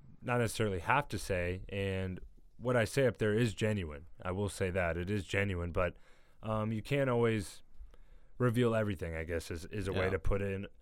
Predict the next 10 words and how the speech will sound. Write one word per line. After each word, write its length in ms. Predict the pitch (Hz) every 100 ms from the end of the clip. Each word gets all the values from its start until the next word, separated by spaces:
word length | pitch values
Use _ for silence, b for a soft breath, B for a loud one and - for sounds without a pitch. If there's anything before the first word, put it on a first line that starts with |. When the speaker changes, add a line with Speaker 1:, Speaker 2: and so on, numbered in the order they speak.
| b b b b 107
Speaker 1:
Um, 480 | 98 92 87 80 - - - - - - - - - - - -
I 100 | 120
think 200 | 127 113
this 160 | 123 -
space 420 | - 117 113 -
will 160 | 107
allow 240 | 101 98 101
me 200 | 104 101
to 100 | 101
kinda 480 | - 104 107 107